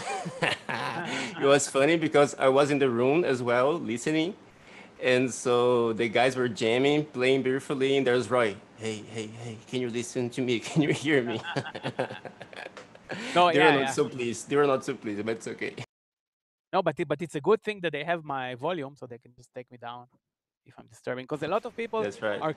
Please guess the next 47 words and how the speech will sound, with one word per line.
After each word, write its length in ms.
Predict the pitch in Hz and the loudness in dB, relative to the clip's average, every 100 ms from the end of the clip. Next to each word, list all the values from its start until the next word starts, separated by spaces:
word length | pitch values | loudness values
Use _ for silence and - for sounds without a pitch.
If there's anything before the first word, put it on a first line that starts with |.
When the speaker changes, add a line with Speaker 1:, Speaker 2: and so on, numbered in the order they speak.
| - | -4
Speaker 2:
are 120 | 147 147 180 | -4 -4 -8
coming 180 | 180 165 | -14 -12
there, 120 | 151 139 | -8 -8
like, 100 | 131 123 | -10 -6
boosting 400 | 151 190 - 156 135 | -2 -2 -4 -8 -6
with, 100 | 131 | -6
like, 260 | 123 117 - | -6 -10 -12
uh, 60 | 123 117 120 | -12 -12 -16
like, 180 | 113 110 | -18 -16
uh, 100 | 113 | -18
like, 120 | 113 113 - | -18 -20 -20
like, 100 | - - | -18 -10
feedbacks, 440 | 170 131 117 - | -6 -6 -8 -12
you 60 | 123 | -14
know? 200 | 127 143 _ - _ - - | -12 -14 _ -20 _ -20 -6
You 80 | 131 | -2
were 140 | 135 | -2
playing, 260 | 127 160 170 | -2 -4 -4
and 60 | 143 | -6
then 100 | 151 | -8
you 80 | 143 | -6
hear, 140 | 147 131 | -6 -6
like, 120 | 127 | -8
"Wee!" 720 | 370 494 523 539 539 523 523 | -10 -8 -8 -10 -16 -16 -16
somebody 460 | 427 - 175 170 151 | -12 -8 -2 0 0
on 140 | 143 139 156 | -2 0 0
loop 160 | 180 - | 0 2
back 280 | 160 151 - - - _ | 2 2 -4 -16 -20 _
with 120 | 143 135 | -14 -12
his, 160 | 135 - - - - - - - - 123 | -12 -14 -20 -20 -20 -20 -20 -20 -20 -8
with 80 | 131 | -8
his, 320 | 135 135 123 | -6 -8 -6
uh, 260 | 135 131 131 - | -6 -4 -8 -8
with 140 | 135 | -10
his 140 | 131 123 | -10 -6
sound 340 | - 185 185 | 0 0 2
card, 260 | 156 135 135 | -2 0 -2
then 100 | 143 | -6
you 120 | 135 | -8
hear, 180 | 135 143 | -6 -6
like, 200 | 123 117 | -8 -14
a 120 | 120 117 120 143 | -20 -18 -16 -6
huge, 480 | 160 143 120 - - _ _ - | -4 -4 -6 -18 -20 _ _ -14
monstrous 540 | 131 135 - 127 120 - | -12 -12 -10 -12 -12 -14
fe-, 120 | 139 127 135 | -12 -12 -12
feedback. 320 | 135 120 110 - - | -14 -14 -16 -20 -20
It, 80 | 120 | -20